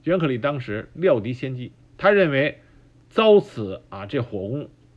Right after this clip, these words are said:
惨败之后，后金的部队一定会大举报复，于是袁可立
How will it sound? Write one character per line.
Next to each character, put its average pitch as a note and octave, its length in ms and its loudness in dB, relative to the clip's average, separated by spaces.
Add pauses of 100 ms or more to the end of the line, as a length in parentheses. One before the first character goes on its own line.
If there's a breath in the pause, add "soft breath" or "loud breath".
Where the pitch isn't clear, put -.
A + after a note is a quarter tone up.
(180)
惨 G#2 280 -12
败 A#2 140 -2
之 B2+ 140 -6
后， - 260 -8 (480 soft breath)
后 D#3+ 280 0
金 D3+ 200 0
的 C#3 80 0
部 B2+ 200 -4
队 A#2+ 180 -2
一 B2+ 280 -10
定 E3 240 -6
会 A2 120 -4
大 - 220 -8
举 - 120 -14
报 G2 220 -8
复， - 60 -20 (640 soft breath)
于 F3 180 2
是 E3+ 140 4
袁 D3 180 2
可 C3 160 -2
立 B2 240 -6